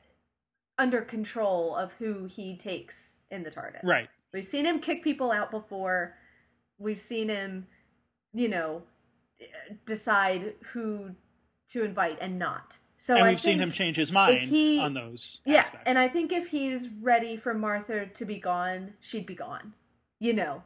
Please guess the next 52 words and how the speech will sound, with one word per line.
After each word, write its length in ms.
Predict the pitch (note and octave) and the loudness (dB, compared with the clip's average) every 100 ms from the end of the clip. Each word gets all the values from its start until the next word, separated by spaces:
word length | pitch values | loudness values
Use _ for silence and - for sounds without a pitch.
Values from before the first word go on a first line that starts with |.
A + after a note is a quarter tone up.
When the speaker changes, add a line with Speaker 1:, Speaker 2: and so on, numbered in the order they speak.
| - | 0
Speaker 1:
that 140 | A3+ | 2
that 200 | A#3 G#3+ | 6 4
would 160 | A#3 F#3+ | 4 0
be 160 | G#3+ F#3+ | -4 2
Speaker 2:
Right, 160 | E3 | 4
he 80 | E3+ | 6
Speaker 1:
sort 100 | F3 | 6
of 40 | D#3 | 4
Speaker 2:
would've, 140 | D#3 - | 2 2
Speaker 1:
and 140 | B3 | 2
Speaker 2:
he 60 | F#3+ | 4
would've 200 | F3+ D#3 | 2 2
dropped 240 | E3 E3+ | 2 2
her 80 | E3 | 2
off 200 | D3 C3+ | 0 0
and 120 | C3+ C3 | -6 -8
just 240 | B2+ - - | -10 -14 -12
left. 380 | C#3 - _ - _ _ _ _ _ _ _ D#4 | -12 -12 _ -20 _ _ _ _ _ _ _ -2
Speaker 1:
And 120 | C#4+ | 0
just 220 | D4+ - | 0 0
left. 400 | C4 E3+ F3 - | 0 0 -2 -4
And 180 | C4 B3 | 0 4
if 180 | B3 B3 | 2 0
he 240 | C4 B3 | -4 -4
wanted 380 | G#3+ A#3+ B3 B3+ | -2 0 0 -2
to 160 | - B3+ | -2 -4
go 220 | A3 A3+ | 0 0
investigate, 840 | G#3+ G#3 G3+ - A3 G#3 F#3+ F#3 - _ | -2 -4 -6 -8 -8 -8 -8 -12 -18 _
he 180 | - A#3 | -8 2
doesn't 320 | A3+ G#3+ G#3 | 2 2 -4
need 220 | G#3 F#3+ | -6 -8
her 260 | - F#3+ F3 | -2 -2 -2
to 80 | |
go. 180 | F3 D#3+ - | -4 -6 -2
I 80 | A3+ | 0
mean, 240 | B3 B3 | 0 0
yeah, 220 | A#3 A3 | 4 2
she 160 | G#3+ A#3+ | 2 -4
gets 180 | G#3+ G3 | -4 -4
him 100 | F#3+ | -8
into 160 | F#3 | -8
the 100 | F3 | -8
party, 400 | F3 F3+ E3 D#3 | -4 -2 -2 -4
but 220 | D3+ F3 F3 | -4 -4 -4
really, 480 | D4 C4 A#3 G#3 G#3 | 0 0 0 -2 -6
like, 360 | G3 F3+ F3 - _ | -2 -2 -2 -10 _
Speaker 2:
He 80 | A3 | -6
could've. 320 | F#3 D3 B2+ B2+ | -2 -2 -2 -2
Speaker 1:
I 100 | G#3+ | 2
don't 240 | A3+ A3 | 2 0
Speaker 2:
He, 100 | G3 | 2
Speaker 1:
think 320 | A#3 G#3+ G#3 | 2 2 -4